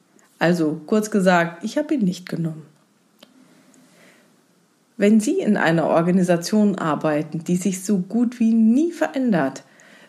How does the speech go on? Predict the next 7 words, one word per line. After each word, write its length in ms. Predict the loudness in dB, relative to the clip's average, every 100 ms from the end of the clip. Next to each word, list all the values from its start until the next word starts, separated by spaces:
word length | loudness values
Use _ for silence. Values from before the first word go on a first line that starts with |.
| _ 0
dann 380 | 0 0 0
mag 360 | 2 2 0 0
ja 180 | 2 2
so 240 | 0 -2
etwas 440 | -4 -6 -10 -10 -12
okay 320 | -6 -2 -2
sein. 340 | -2 -6 -10